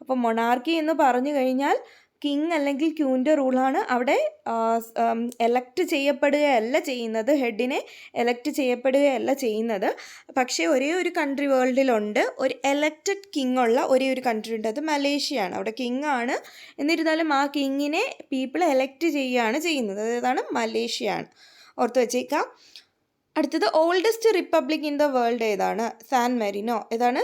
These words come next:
സാൻ മെറിനോ ആണ് oldest republic in the world എന്ന് പറയുന്നത്. സ്മോളസ്റ്റ് റിപ്പബ്ലിക് എന്ന് വെച്ച് കഴിഞ്ഞാൽ നൗറു ആണ്. ഓക്കെ, സ്മോളസ്റ്റ്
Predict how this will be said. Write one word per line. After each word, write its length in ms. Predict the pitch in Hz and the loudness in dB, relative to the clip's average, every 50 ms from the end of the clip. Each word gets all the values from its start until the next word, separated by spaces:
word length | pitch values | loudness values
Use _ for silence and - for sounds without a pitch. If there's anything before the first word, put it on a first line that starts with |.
| - - | -2 0
സാൻ 220 | 302 247 220 226 233 233 | 0 0 0 0 0 -2
മെറിനോ 300 | 226 220 214 220 220 233 | -2 -2 -2 -2 -2 -2
ആണ് 160 | 220 220 277 - - - | -2 -2 -2 -2 0 0
oldest 540 | 233 233 240 254 269 233 269 285 285 - 370 359 302 294 | 2 2 2 2 2 2 0 0 0 -2 -2 -2 -2 -2
republic 420 | 254 - - 233 208 214 226 220 | -2 -2 -4 -4 -4 -4 -8 -6
in 160 | 233 240 240 233 | -6 -4 -2 -2
the 80 | 247 226 202 | -2 -2 0
world 300 | 202 190 185 185 185 175 196 | 0 0 2 0 0 0 0
എന്ന് 160 | 208 214 214 | 0 0 0
പറയുന്നത്. 540 | 208 208 196 196 196 202 196 196 196 311 453 640 - - _ _ _ _ _ - | 2 2 2 0 0 -2 -4 -2 -2 -2 -2 -2 -4 -10 _ _ _ _ _ -20
സ്മോളസ്റ്റ് 840 | - - 294 311 320 320 330 349 370 392 427 440 440 - 453 466 415 | -12 -6 -2 -2 0 2 2 2 2 2 2 0 0 0 0 2 2
റിപ്പബ്ലിക് 460 | 339 - - 302 285 254 294 302 311 302 | 0 0 0 -2 0 0 0 0 0 0
എന്ന് 140 | 285 285 285 | -2 -2 -2
വെച്ച് 240 | 269 220 220 - 240 | -2 -2 -2 -2 -2
കഴിഞ്ഞാൽ 320 | 214 214 214 220 277 427 - - - 339 | -2 0 -2 -2 -2 -4 -4 -6 -6 -4
നൗറു 420 | 285 254 233 233 226 220 214 220 | -2 0 2 2 2 2 2 2
ആണ്. 240 | 196 185 175 180 185 | 2 0 0 -2 -4
ഓക്കെ, 240 | 202 196 202 - 370 - - - - - _ _ _ _ | -4 -4 -4 -4 -6 -6 -8 -14 -20 -20 _ _ _ _
സ്മോളസ്റ്റ് 600 | - 269 269 262 277 277 294 330 320 - - 453 | -2 0 0 2 2 2 0 -2 -2 -2 2 2